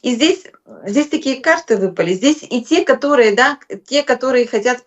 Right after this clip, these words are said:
чтобы было по-старому, потому что они теряют деньги. Это касается и олигархов, и власть имущих, и других. Если мы говорим те, которые у власти находятся где-то, да,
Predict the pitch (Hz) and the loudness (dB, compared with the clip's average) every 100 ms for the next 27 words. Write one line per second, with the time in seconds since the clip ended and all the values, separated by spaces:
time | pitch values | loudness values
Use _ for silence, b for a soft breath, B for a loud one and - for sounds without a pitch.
0 | 208 240 196 240 226 220 214 202 190 170 | -10 -8 0 2 2 0 -4 2 2 2
1 | 147 147 - _ _ _ _ _ _ _ | -4 -10 -18 _ _ _ _ _ _ _
2 | B B 220 233 233 233 226 220 220 202 | B B 0 2 0 0 -2 -2 0 2
3 | 196 185 175 185 165 147 156 180 202 202 | 2 0 -4 -8 -6 -8 -6 -6 -4 -4
4 | 202 214 208 185 - 185 180 170 190 185 | -2 0 0 0 -2 -2 0 0 -2 -2
5 | 185 196 214 - 190 185 180 190 202 185 | -2 0 0 -2 -6 -4 -2 -4 -4 -10
6 | 175 202 208 180 - 180 185 175 165 156 | -8 -6 -8 -10 -10 -6 -6 -6 -8 -12
7 | B B B B B 220 269 269 269 247 | B B B B B 0 2 2 2 4
8 | 254 262 254 247 269 254 233 254 254 240 | 2 2 -2 -2 0 0 -2 0 0 0
9 | - 220 240 269 - 214 202 208 196 160 | -2 0 0 0 -2 -6 -6 -4 -4 -2
10 | 160 - 175 190 196 160 151 190 247 | -4 -6 -8 0 0 0 -2 0 0